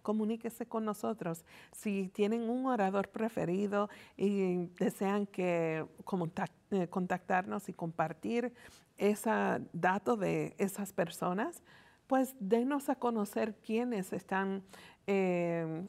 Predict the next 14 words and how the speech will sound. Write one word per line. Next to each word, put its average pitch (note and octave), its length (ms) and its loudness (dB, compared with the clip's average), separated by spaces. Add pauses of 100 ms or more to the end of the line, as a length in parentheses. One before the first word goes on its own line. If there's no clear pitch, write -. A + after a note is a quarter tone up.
(120)
si-, G#3+ 360 -2
siendo A3+ 320 2
usados G#3 680 4
y F#3 140 2
dispuestos G3+ 800 0
a F3 140 2
ir F#3+ 280 0 (300)
y G3+ 140 2
también F#3 400 2
compartir F3 680 0
en E3+ 180 -2
predicaciones D#3+ 1000 -2
y D3 60 -2
más. - 400 -10